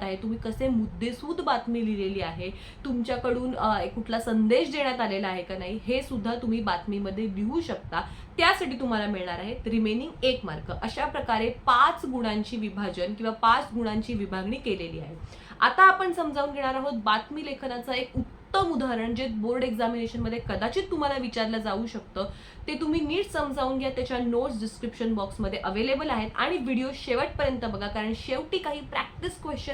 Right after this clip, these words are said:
आणि त्यांचे सोल्युशन पण तुम्हाला सांगितलेले आहे. तर चला सुरू करूयात आजचं एक्झाम्पल. तर आज आपण बघत आहोत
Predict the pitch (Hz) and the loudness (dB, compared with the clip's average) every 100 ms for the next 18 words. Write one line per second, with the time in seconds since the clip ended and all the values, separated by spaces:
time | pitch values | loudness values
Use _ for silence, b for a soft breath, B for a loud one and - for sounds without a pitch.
0 | 269 240 269 294 269 - 254 220 254 285 | 0 2 2 -2 -6 -4 -2 -2 -2 -4
1 | 277 277 262 240 220 233 208 180 190 202 | -6 -6 -6 -2 -2 -2 -4 -6 -6 -6
2 | 202 196 165 208 B B - 262 269 277 | -4 -6 -8 -12 B B 0 2 2 4
3 | 285 - 277 262 233 226 254 - 190 196 | 4 2 -4 -2 -2 0 -2 -2 -4 -4
4 | 214 196 160 160 135 143 - - - - | -6 -6 -8 -12 -12 -16 -20 -20 -20 -20
5 | - - - - b b b - 285 - | -20 -20 -20 -20 b b b 2 8 12
6 | 254 269 294 320 285 262 269 269 | 12 10 6 6 6 6 4 4